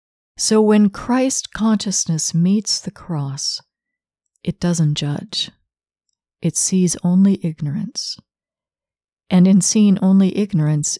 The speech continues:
it is forgiven because it is ultimately not real. In the story of Jesus, we see someone who embodied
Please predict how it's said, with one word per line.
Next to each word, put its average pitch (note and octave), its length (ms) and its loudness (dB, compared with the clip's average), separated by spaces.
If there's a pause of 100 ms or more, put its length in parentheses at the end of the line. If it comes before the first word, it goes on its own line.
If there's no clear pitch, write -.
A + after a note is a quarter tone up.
it F3+ 120 0
is F#3 280 0 (460)
forgiven F3+ 600 -2 (300)
because E3+ 420 -2
it E3+ 120 0
is D#3+ 260 -2
ultimately D3+ 600 -4
not C#3+ 400 -2 (460)
real. C#3+ 420 -6 (920)
In G#3+ 140 6
the G#3 80 4
story A#3 440 0
of F#3+ 100 0
Jesus, F#3+ 360 -2
we F3+ 200 2
see F#3 300 -2
someone D#3+ 500 0
who D3 680 -2 (160)
embodied D3+ 920 -2